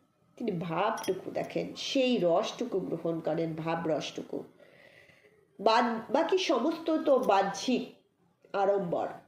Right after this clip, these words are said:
সেগুলো দেখেন না, প্রয়োজনও নেই। এই ভাবটুকু দরকার।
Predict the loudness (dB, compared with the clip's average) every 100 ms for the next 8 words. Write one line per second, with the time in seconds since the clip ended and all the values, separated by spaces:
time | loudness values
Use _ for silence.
0 | -10 -4 -2 4 4 4 4 2 2 0
1 | 0 -4 -6 -14 _ 0 2 4 4 2
2 | 2 -2 -4 -12 -18 -14 -4 -4 -4 -8
3 | -6 -2 -2 -2 -6 -6 -4 -2 -4 -4
4 | -6